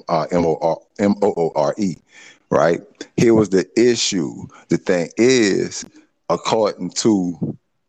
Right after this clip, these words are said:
Romans, uh, according to the Magna Charta Society,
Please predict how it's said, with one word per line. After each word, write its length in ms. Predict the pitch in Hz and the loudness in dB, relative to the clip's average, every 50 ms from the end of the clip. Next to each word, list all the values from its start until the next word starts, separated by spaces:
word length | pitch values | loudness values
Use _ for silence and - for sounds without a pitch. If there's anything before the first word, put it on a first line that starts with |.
| _ - | _ -4
Romans, 540 | - 90 101 101 95 92 87 85 85 80 - - 87 | 0 0 2 2 0 0 -2 -4 -6 -8 -6 -2 0
uh, 300 | 87 85 80 82 80 73 - | 2 2 2 0 0 -2 -2
according 440 | - 82 - - 123 110 95 90 92 | -4 -4 -2 0 2 2 2 0 -2
to 440 | - - 135 120 107 101 92 87 76 - | -4 0 0 0 0 0 -2 -6 -8 -8
the 80 | 76 | -4
Magna 380 | 76 82 95 101 101 95 92 87 | 0 2 2 2 2 0 -2 -6
Charta 320 | - - 101 95 92 - | -4 -4 -2 -2 -4 -4
Society, 720 | - - 80 - - - 107 117 120 101 90 80 80 78 | -8 -10 -10 -8 -4 -2 -2 0 0 -2 -2 -4 -6 -8